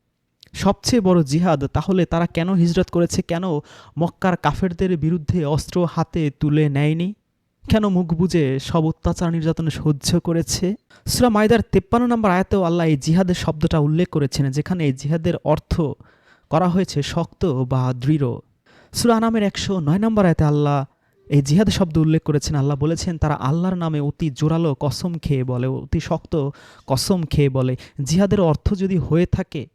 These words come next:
রণাঙ্গনে গিয়ে অস্ত্র হাতে তুলে নিয়ে যুদ্ধ করা, তাহলে আল্লাহর নামে অতি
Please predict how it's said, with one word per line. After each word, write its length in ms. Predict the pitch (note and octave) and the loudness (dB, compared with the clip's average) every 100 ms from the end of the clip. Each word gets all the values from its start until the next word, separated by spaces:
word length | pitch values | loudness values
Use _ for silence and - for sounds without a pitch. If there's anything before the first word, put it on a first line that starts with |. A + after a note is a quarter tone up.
| _ _ _ _ - | _ _ _ _ 0
রণাঙ্গনে 500 | D3+ G#3+ A3+ G#3+ G#3 | 2 2 0 0 0
গিয়ে 220 | F3 F3+ | 0 2
অস্ত্র 320 | D#3 - G3 F#3 | 0 0 0 0
হাতে 240 | - - | 0 -2
তুলে 220 | G#3 F#3+ | -2 -2
নিয়ে 300 | F#3 F3 B2+ - - - | -2 -2 -2 -4 -14 -14
যুদ্ধ 400 | B2 F3 D3 - | 0 0 2 0
করা, 340 | A3+ F3 C3 G#2 - _ | 0 -2 -4 -6 -12 _
তাহলে 400 | D#3+ F#3+ F3 A#2+ - _ - | -4 -2 -2 -4 -8 _ -4
আল্লাহর 380 | D3+ F#3+ G#3 | 0 2 2
নামে 220 | G#3 G3 F#3+ | 0 0 0
অতি 420 | E3+ - F#3 | -2 -2 -2